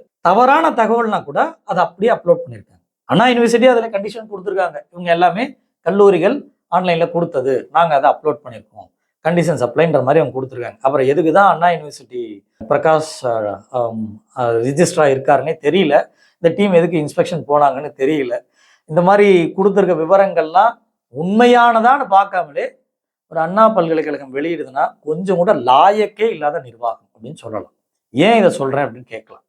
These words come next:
உங்களுக்கு கோபம் வரலாம். இது எப்படிங்க அண்ணா யூனிவர்சிட்டி வந்து இவ்வளோ கடுமையா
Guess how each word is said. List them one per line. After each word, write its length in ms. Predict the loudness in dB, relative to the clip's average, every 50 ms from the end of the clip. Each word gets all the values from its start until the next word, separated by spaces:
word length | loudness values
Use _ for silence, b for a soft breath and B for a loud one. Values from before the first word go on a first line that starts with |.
| _ _ _
உங்களுக்கு 300 | 0 0 0 2 2 2
கோபம் 240 | 4 4 4 2 2
வரலாம். 400 | 0 2 0 -2 -4 -4 -8 _ _
இது 120 | _ -6 -6
எப்படிங்க 340 | -6 -4 -6 -6 -6 -6 -4 -4 -2
அண்ணா 240 | -2 -2 0 0 -2
யூனிவர்சிட்டி 520 | -2 -2 -8 -12 -16 -18 -20 -16 _ -10
வந்து 220 | -10 -10 -8 -10 -10
இவ்வளோ 260 | -10 -8 -4 -4 -4 -4 -2
கடுமையா 380 | -4 -6 -6 -4 0 2 4